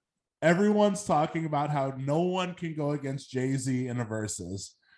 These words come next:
but there's been some names thrown out. One of those names was down in Atlanta, Georgia. You can probably guess the direction we're taking this in right here.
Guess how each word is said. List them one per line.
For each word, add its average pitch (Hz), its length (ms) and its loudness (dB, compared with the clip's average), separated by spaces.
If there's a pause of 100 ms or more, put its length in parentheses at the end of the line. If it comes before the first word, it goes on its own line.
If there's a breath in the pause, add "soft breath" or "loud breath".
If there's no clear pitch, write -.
(500 soft breath)
but 175 480 6 (680)
there's 139 220 4
been 165 200 4
some 170 220 6
names 220 380 6
thrown 117 340 0
out. 92 260 -10 (680 soft breath)
One 170 240 6
of 190 140 4
those 208 320 8
names 185 760 4 (500)
was 131 240 2
down 147 260 6
in 143 80 4
Atlanta, 135 460 0
Georgia. 143 680 0 (480)
You 120 140 -4
can 123 240 -6 (120)
probably 180 460 6
guess 165 300 2
the 165 60 -2
direction 147 480 -2
we're 147 100 0
taking 139 400 -4
this 139 180 -4
in 139 160 -2
right 135 240 -2
here. 143 460 -2